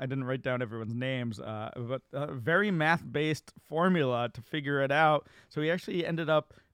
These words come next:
taking this, uh, fifteen puzzle and wrapping it around a c-, a cylinder, so it kinda looked like a cannoli, uh, where the top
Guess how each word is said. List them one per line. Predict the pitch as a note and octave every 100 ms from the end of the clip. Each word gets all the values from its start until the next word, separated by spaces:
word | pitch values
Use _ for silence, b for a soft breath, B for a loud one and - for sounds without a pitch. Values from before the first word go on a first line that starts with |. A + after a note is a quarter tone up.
| -
taking | E3 E3 E3 D#3+
this, | C#3+ D3+ C#3+ - -
uh, | C#3+ C#3 C3+ C3 C3
fifteen | - D#3+ - E3+ C#3+
puzzle | D#3 C3+ C#3 C#3
and | C3 A#2
wrapping | D3 - E3+
it | D#3+
around | C#3+ C3+ C#3+ D3 C#3+ C3+ -
a | C3+ -
c-, | - _
a | C3
cylinder, | - - C4+ A3+ C#3+ A#2
so | - C#3
it |
kinda | - E3+ F#3+
looked | E3+ D#3+
like | D3+ C3
a | C#3+
cannoli, | - C3+ C3 G3 D3 - F#2+ B B B _
uh, | C#3+ C#3+
where | C#3+ D3 D#3 D3+
the | C#3+ C#3+ C#3+ C#3+ - A#2
top | - E3+ -